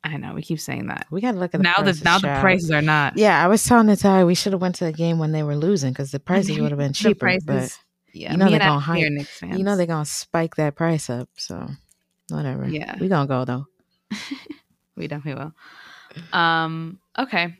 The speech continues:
Speaker 1: With that, then, we will, I guess, catch you guys next week. Thank you so much for listening. Um,
Speaker 2: We
Speaker 1: again,
Speaker 2: miss you
Speaker 1: sorry we went
Speaker 2: guys.
Speaker 1: on, yeah, we <laughs> miss you guys. Sorry we went on a two-week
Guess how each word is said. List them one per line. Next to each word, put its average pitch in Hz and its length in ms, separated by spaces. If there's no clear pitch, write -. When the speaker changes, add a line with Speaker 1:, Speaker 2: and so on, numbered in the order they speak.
Speaker 1:
With 185 220
that, 220 280
then, 247 360
we 196 360
will, 185 580
I 175 100
guess, 202 200
catch 180 220
you 202 80
guys 202 280
next 208 260
week. 180 240
Thank 180 160
you 180 100
so 175 140
much 170 200
for 165 80
listening. 170 600
Um, 147 420
Speaker 2:
We 190 80
Speaker 1:
again, 165 140
Speaker 2:
miss 160 180
you 170 60
Speaker 1:
sorry 180 240
we 180 40
went 175 140
Speaker 2:
guys. 170 160
Speaker 1:
on, 165 140
yeah, 170 180
we 202 140
<laughs> 185 100
miss 175 180
you 202 60
guys. 160 240
Sorry 190 140
we 208 60
went 214 120
on 196 80
a 175 80
two-week 165 680